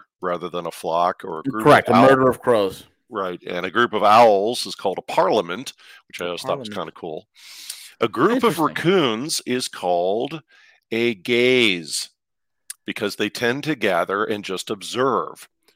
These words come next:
Speaker 1: which I think is bib-
Speaker 2: Gaze
Speaker 1: biblically
Speaker 2: of raccoons.
Speaker 1: funny and appropriate for the Rogue News audience, because we gaze.
Speaker 2: We do.
Speaker 1: So, to all you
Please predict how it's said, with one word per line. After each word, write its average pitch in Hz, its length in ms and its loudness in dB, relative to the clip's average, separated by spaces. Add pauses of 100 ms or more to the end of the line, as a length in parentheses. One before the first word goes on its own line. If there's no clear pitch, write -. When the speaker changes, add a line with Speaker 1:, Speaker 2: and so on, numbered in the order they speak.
(120)
Speaker 1:
which 104 180 -8
I 113 60 2
think 113 240 0
is 113 80 -6
bib- 104 240 -6
Speaker 2:
Gaze - 120 -20 (460)
Speaker 1:
biblically 113 400 -2
Speaker 2:
of 110 60 0
raccoons. 104 180 -8
Speaker 1:
funny 101 400 -6
and 104 100 -2
appropriate 101 540 -4
for 98 140 -12
the 85 60 -10
Rogue 92 220 -2
News 110 240 -4
audience, 110 460 0
because 90 400 -12
we 92 160 -12
gaze. 82 580 -10 (500)
Speaker 2:
We 82 60 -20
do. 76 100 -20
Speaker 1:
So, 85 380 -4 (140)
to - 120 -14
all 80 200 -10
you 90 160 -10